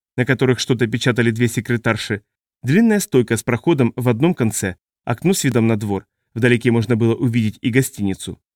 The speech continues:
дверь с табличкой «Управляющий». Пока они подходили к стойке, открылась дверь, и в приёмную вышел один из вчерашних игроков карты, лысеющий мужчина с волосами песочного цвета,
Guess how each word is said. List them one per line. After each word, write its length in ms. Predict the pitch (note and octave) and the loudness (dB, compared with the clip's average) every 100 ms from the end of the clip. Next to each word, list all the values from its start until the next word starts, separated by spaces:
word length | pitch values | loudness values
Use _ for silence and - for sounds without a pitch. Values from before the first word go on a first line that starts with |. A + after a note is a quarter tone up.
| _ | _
дверь 260 | A2 B2+ F#3+ | -2 2 2
с 80 | - | 0
табличкой 460 | A3 D3+ A2+ - | -2 -2 -2 -2
«Управляющий». 800 | A#2 A#2 C3 A2+ F2+ F#2 - - _ _ _ _ _ _ _ _ | -2 -2 -4 -4 -8 -10 -16 -18 _ _ _ _ _ _ _ _
Пока 280 | B2+ A#2 B2+ | -2 2 4
они 180 | A#2 A2+ | 4 2
подходили 460 | A#2+ - A#2 A2+ | 0 0 2 0
к 40 | G#2+ | 0
стойке, 480 | - F3+ - G#2 - _ | 0 0 0 -4 -6 _
открылась 500 | A#2+ - B2+ A#2 A2 | -8 2 4 4 2
дверь, 280 | A#2 D#3+ E3 _ _ | 2 0 -2 _ _
и 120 | - B2+ | -2 0
в 40 | |
приёмную 440 | D3 F3+ A#3+ F3 | 2 2 4 2
вышел 280 | C3+ F#3+ C3+ | 2 0 0
один 300 | A#2+ C3 F3 | 0 2 0
из 160 | - C3 | 0 -4
вчерашних 580 | - C3+ D#3 - B2 - | -2 0 0 -2 -6 -2
игроков 460 | B2+ C3+ - - | 2 2 2 -2
карты, 420 | - A2+ E2 - - _ _ | -4 -6 -6 -12 -18 _ _
лысеющий 560 | B2+ C#3 - B2 A2 - | -2 0 2 2 2 0
мужчина 460 | A#2+ A#2 - D3+ A2+ | 0 0 2 2 2
с 140 | - | -2
волосами 460 | C3+ B2+ - C3 A#2 | 2 2 2 2 2
песочного 520 | B2+ - B2 - A#2 | 0 -2 -2 0 -2
цвета, 440 | A2+ D3+ D#3 G#2 | -2 -4 -4 -4